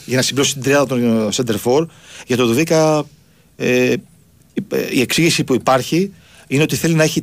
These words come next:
τρεις center for για μία θέση, γιατί παίζει τέσσερα τρία τρία, άρα του αρκούν ο Παυλίδης, ο Γιακουμάκης και ο Ιωαννίδης, και γι' αυτό δεν καλείται. Εγώ θα πω όμως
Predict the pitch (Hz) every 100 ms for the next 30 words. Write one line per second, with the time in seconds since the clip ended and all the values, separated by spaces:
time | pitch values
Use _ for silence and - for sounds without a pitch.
0 | - 160 165 - 123 - 131 120 120 127
1 | 110 120 - 131 123 143 - 127 120 113
2 | 113 117 117 151 170 - - _ _ _
3 | - 131 113 - _ _ - 127 113 -
4 | 135 127 113 123 131 110 117 110 120 123
5 | - 123 110 104 107 113 185 - - _
6 | - _ _ _ - 135 139 139 113 107
7 | 123 185 175 - - 135 160 147 165 151
8 | 156 175